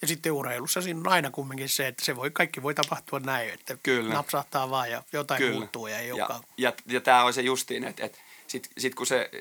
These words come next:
Speaker 2: sen sattuma tai se napsahdus tietyllä tapaa tulee,
Speaker 1: Mm.
Speaker 2: mut se vaatii sen, että sä oot, sä oot valmis sit siihen, että se on niinku, sä oot tehnyt kaiken sen,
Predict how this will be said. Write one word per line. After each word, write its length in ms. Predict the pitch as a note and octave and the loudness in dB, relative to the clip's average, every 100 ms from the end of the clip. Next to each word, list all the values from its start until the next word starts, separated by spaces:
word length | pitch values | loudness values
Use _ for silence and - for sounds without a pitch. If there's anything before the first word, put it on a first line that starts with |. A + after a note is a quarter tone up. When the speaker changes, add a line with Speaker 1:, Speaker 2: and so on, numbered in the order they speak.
| - | -6
Speaker 2:
sen 260 | B2 A#2+ - - | -4 -4 -8 -2
sattuma 500 | - C3 - B2+ A#2+ | 2 2 2 -4 -2
tai 180 | B2 A#2 | -2 -2
se 100 | A#2 | 2
napsahdus 640 | B2+ B2+ B2 A2+ A2 - - | 2 2 -2 -4 -6 -10 -2
tietyllä 220 | B2 A#2 | -2 -2
tapaa 260 | A#2+ A#2+ B2+ | -4 -4 -4
tulee, 300 | C#3+ C#3 B2+ | -2 -2 -2
Speaker 1:
Mm. 60 | |
Speaker 2:
mut 100 | B2 | -4
se 100 | C3 | -2
vaatii 320 | B2 C3 B2+ | 0 0 0
sen, 200 | B2+ C#3+ | -2 0
että 120 | B2 - | -2 -4
sä 60 | |
oot, 120 | C3+ - _ | -6 -8 _
sä 100 | B2+ | -4
oot 140 | B2 | 0
valmis 440 | D3+ E3 C3+ A2+ - | 6 6 6 2 -6
sit 160 | - | -6
siihen, 380 | - G#2+ G#2 - | -6 -6 -6 -8
että 120 | - | -8
se 60 | - | -6
on 80 | A#2 | -6
niinku, 260 | A#2+ B2+ - - - | -4 -4 -6 -18 -10
sä 60 | B2 | -10
oot 100 | - - - - | -10 -20 -6 2
tehnyt 340 | D3+ C3 A2+ | 2 2 0
kaiken 560 | - C3+ B2 - A#2+ - - - | 2 2 2 -2 -6 -8 -18 -10
sen, 300 | - B2 - | -4 -4 -4